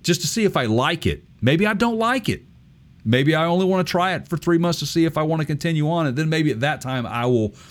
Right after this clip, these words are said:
I will purchase the, the full meal. Um, I think it gives the consumer, it's not really a bad thing. I think it gives the consumer the options to choose or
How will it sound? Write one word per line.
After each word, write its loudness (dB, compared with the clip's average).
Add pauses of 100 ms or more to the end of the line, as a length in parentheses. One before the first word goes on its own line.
(140)
I 0
will 2
purchase 0
the, 2
the -2
full 4
meal. 4 (560)
Um, 2 (460)
I 2
think 0
it 0
gives 4
the 0
consumer, 2 (360)
it's -2
not 0
really 4
a 2
bad -2
thing. 0
I 0
think 0
it 2
gives 2
the 0
consumer 0
the 0
options -4 (400)
to 0
choose 2
or 2